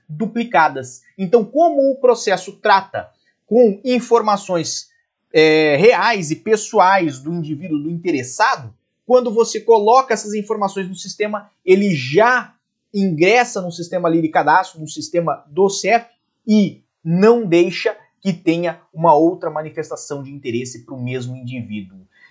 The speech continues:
E isto acontece muitas vezes como um problema também.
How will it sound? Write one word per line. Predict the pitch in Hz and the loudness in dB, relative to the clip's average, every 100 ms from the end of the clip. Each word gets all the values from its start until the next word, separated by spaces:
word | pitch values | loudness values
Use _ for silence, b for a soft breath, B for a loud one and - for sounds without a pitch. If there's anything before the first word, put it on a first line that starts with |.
| - | -4
E | 170 190 - | -2 -2 -4
isto | 285 311 294 - - | 2 4 4 0 0
acontece | 196 196 175 170 170 170 170 | 0 -2 -4 2 2 2 -2
muitas | 165 170 185 151 | -2 2 4 4
vezes | 165 247 208 190 | 6 6 6 -4
como | - 214 214 240 | 2 4 4 0
um | 247 | -2
problema | 269 302 247 254 254 190 | -4 -2 4 4 4 -2
também. | - 123 113 92 | -4 -4 -6 -8